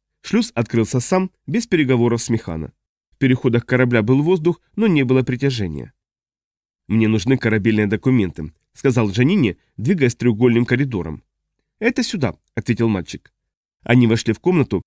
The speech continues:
по-видимому, служившую библиотекой. "Остатки записей вот здесь". Мальчик указал на целую стену книг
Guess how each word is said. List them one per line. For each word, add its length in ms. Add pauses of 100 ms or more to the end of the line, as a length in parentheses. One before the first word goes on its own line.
(240)
по-видимому, 520
служившую 500
библиотекой. 720 (880)
"Остатки 440
записей 460
вот 140
здесь". 400 (400)
Мальчик 400
указал 400
на 140
целую 300
стену 320
книг 320